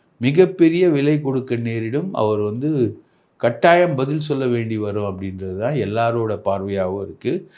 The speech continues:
இது வந்து விஜய்க்கு கொடுக்கப்பட்ட பா-, மிகப்பெரிய பாடம். ஆனா, அந்த பையனுக்கு நிகழ்ந்தது மிகப்பெரிய கொடுமை, சாபம்.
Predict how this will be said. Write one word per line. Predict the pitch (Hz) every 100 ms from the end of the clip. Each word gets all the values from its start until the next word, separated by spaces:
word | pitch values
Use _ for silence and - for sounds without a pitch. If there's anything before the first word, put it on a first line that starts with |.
| - _
இது | 107 113 117
வந்து | 107 139
விஜய்க்கு | 147 120 156 170 165 120
கொடுக்கப்பட்ட | 120 113 110 - 98 - 147 185 - _ _ _ _ - 110
பா-, | 110 107 98 95 95
மிகப்பெரிய | 117 151 151 147 156 151
பாடம். | 151 107 104 113 151 - _ -
ஆனா, | 98 120
அந்த | 117 107 90
பையனுக்கு | 110 120 170 170 151 143
நிகழ்ந்தது | 120 113 117 117 113 131 139
மிகப்பெரிய | 107 131 143 - 139 147 160 180 190 - _ -
கொடுமை, | 143 165 165 175 254 - _ _ -
சாபம். | - 135 151 117 87